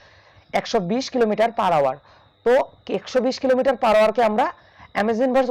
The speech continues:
one-এ কনভার্ট করব। তো এক, এক কিলোমিটার, তো কিলোমিটার per hour-কে Amazon inverse one-এ কনভার্ট করতে গেলে five divided by eighteen দ্বারা গুণ করতে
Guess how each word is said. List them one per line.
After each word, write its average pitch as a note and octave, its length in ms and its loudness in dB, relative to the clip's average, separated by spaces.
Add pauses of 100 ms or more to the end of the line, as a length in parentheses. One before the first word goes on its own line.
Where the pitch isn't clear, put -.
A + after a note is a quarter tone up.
one-এ A3 180 0
কনভার্ট G3+ 300 -2
করব। C3+ 140 -4 (440)
তো - 40 -4 (120)
এক, F#3 80 -6 (440)
এক G3 60 -4 (140)
কিলোমিটার, B3 380 2 (160)
তো A3+ 60 -2 (100)
কিলোমিটার B3+ 400 0 (100)
per A3+ 200 0
hour-কে A#3+ 340 2 (520)
Amazon A3+ 260 -2
inverse B3 220 0 (200)
one-এ A3 220 -2
কনভার্ট A3 320 -4
করতে A#3+ 240 -2
গেলে F#3+ 160 2 (1400)
five G#3 320 -2
divided A3+ 360 -2
by A#3 100 2 (140)
eighteen G#3 320 -4
দ্বারা G3+ 160 4 (460)
গুণ A#3 200 -4
করতে G3 180 -4